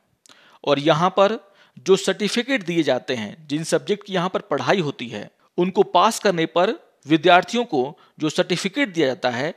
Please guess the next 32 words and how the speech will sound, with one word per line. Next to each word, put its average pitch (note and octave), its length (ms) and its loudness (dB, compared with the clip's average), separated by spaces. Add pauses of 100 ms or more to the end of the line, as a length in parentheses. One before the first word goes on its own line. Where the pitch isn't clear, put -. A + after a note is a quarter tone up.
(300)
उसका D#3 340 0
महत्व D3+ 360 -4
उतना B2 320 -10
ही D3+ 160 -4
है E3 240 -2 (320)
जितना C#3+ 320 -2
कि F3 180 -6 (140)
भारत D#3+ 340 0
के G#3+ 200 -4 (360)
किसी D#3+ 360 -6
अन्य G#3+ 260 0
विश्वविद्यालय C#3 580 -2
के C3+ 140 -6
द्वारा B2+ 280 -2
दिए A#2+ 200 -4
गए C#3+ 140 -4
सर्टिफिकेट - 580 -8
का। - 200 -8 (500)
यानी D#3 300 2
कि A3 120 -10
यहाँ F#3 240 0
पर G#3 160 -2
जो G3 120 0
दूसरा F3+ 380 -4
कथन C3+ 300 -6
है G#2+ 240 -12 (300)
वह C3+ 120 4 (140)
पूरी F#3+ 240 -2
तरीके B2 400 -4
से G#3 180 -2
सही C3 380 -8
है। A#2 240 -20